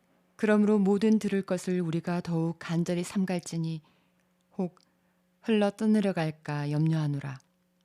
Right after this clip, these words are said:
천사들로 하신 말씀이 견고하게 되어 모든 범죄함과 순종치 아니함이 공변된 보응을 받았거든. 우리가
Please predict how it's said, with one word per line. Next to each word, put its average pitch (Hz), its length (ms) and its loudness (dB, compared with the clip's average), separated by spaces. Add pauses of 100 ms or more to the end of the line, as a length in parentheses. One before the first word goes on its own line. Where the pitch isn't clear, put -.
(1000)
천사들로 220 560 2
하신 220 300 0
말씀이 180 500 0
견고하게 170 580 0
되어 151 400 -4 (380)
모든 180 440 4
범죄함과 180 880 2
순종치 240 560 2
아니함이 165 580 0
공변된 170 760 0
보응을 165 400 0
받았거든. 147 680 -6 (800)
우리가 165 460 -2